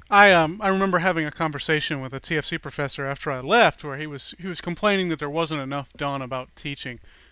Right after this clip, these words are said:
And he says, "Well, if we're gonna be a research two school, they really need to elevate the teaching." And I said, "Look, T F C is not really," and I assume this goes for most, most religious schools, "it's not really a research two school, it's a research three school, in that teaching comes second, and what, what comes first is really mentoring,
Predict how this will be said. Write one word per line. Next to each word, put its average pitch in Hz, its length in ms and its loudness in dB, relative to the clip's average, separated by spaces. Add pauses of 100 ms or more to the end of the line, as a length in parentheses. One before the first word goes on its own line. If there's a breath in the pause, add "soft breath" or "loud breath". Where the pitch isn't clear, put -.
And 151 80 -6
he 147 60 -4
says, 151 200 -6
"Well, 147 120 -8
if - 80 -16
we're 185 80 -4
gonna 180 180 -2
be 165 100 -4
a 156 80 -2
research 160 460 -2
two 185 160 -6
school, 240 380 -6
they 151 120 -4
really 151 200 -4
need 147 140 -6
to 160 80 -14
elevate 143 340 -10
the 156 60 -20
teaching." 160 440 -10
And 131 100 -10
I 139 60 -10
said, 147 240 -10
"Look, 214 380 -4 (600 soft breath)
T 262 140 -2
F 220 80 -2
C 240 120 -2
is 202 120 -4
not 190 200 -2
really," 180 300 -2
and 143 120 -6
I 143 80 -2
assume 220 260 -6
this 170 140 -8
goes 156 160 -10
for 147 100 -12
most, 156 380 -8
most 185 280 -8
religious 143 320 -10
schools, - 280 -12 (280 loud breath)
"it's - 180 -6
not 240 180 2
really 202 200 4
a 170 80 2
research 160 440 -2
two 254 200 -4
school, 131 320 -6
it's 151 120 -8
a 160 60 -8
research 147 420 -8
three 262 240 -6
school, 139 500 -8
in 170 140 -4
that 160 160 -6
teaching 196 400 -4
comes 160 280 -4
second, 180 500 0
and 147 220 -8
what, 156 200 -6
what 180 160 -8
comes 151 180 -8
first 165 320 -6
is 139 160 -12
really 147 240 -4
mentoring, 139 720 -6